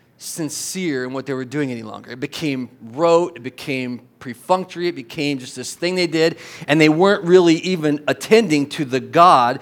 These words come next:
that they were worshiping. They were just doing the stuff that required them. As a matter of fact,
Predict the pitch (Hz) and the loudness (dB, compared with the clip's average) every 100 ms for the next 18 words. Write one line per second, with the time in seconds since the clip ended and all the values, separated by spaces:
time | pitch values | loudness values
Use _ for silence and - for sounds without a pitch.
0 | - 143 147 147 143 160 175 123 113 117 | -10 -10 -2 0 2 0 0 -4 -6 -2
1 | 127 139 110 107 175 175 151 139 - 156 | -2 -4 -6 2 2 4 0 -4 2 4
2 | 127 - 135 - 156 156 117 107 - - | 4 0 -6 -2 2 2 0 -8 -12 -16
3 | 151 135 160 160 175 156 147 | -12 -6 -4 -2 2 2 0